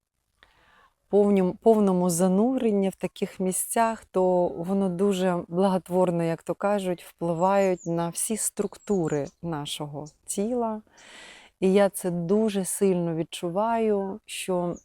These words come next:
м, був такий... я взагалі не пам'ятаю, щоб я там вдень могла придрімнуть, да, заснуть, але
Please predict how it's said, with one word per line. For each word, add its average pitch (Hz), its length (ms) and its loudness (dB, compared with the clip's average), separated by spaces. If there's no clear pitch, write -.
м, 175 640 -4
був 190 220 0
такий... 190 540 2
я 196 340 4
взагалі 202 500 2
не 214 120 2
пам'ятаю, 185 540 0
щоб - 240 -10
я 175 180 0
там 165 480 -6
вдень 156 720 -2
могла 160 540 -2
придрімнуть, 190 840 4
да, 180 400 0
заснуть, 180 760 -2
але 180 320 0